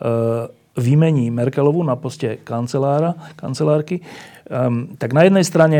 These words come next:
ako keby vysáva s tým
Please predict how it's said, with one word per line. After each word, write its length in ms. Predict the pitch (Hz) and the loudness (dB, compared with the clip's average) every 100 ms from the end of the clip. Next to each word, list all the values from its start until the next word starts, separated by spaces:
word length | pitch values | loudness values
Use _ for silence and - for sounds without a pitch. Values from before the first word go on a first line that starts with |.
| 143 | 2
ako 240 | 139 147 | 0 0
keby 320 | 139 131 127 | 0 2 2
vysáva 720 | 120 143 190 175 156 151 147 147 - - _ _ _ _ _ _ _ - - | 0 2 4 6 8 8 6 0 -16 -20 _ _ _ _ _ _ _ -20 -12
s 160 | - - _ _ - | -12 -14 _ _ 0
tým 240 | 147 135 | 2 2